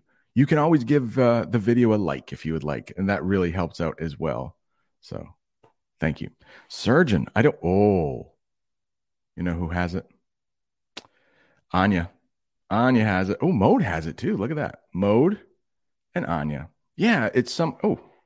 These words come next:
Mariposa. There's a lot of, a lot of correct answers. Nice job. Yeah,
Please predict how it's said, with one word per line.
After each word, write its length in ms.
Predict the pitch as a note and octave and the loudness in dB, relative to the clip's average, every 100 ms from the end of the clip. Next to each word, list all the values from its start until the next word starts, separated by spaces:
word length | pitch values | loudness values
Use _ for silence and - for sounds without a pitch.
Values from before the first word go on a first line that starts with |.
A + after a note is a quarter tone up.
| _ - | _ -6
Mariposa. 500 | G#3 - A3 C4+ G#2 | -4 -2 -2 -2 -2
There's 220 | F2+ E3 | -2 0
a 40 | A#3+ | -2
lot 200 | C#4 D#2 | -2 -6
of, 180 | - _ _ _ _ | -8 _ _ _ _
a 40 | - | -6
lot 120 | C4 | -4
of 80 | - | -4
correct 320 | - F2 - | -2 -2 -2
answers. 400 | E2+ D#2 B1+ - | -4 -4 -8 -8
Nice 180 | - - | -8 -8
job. 340 | - D3 - _ - - - - | -8 -8 -10 _ -20 -20 -12 0
Yeah, 180 | A3 | 0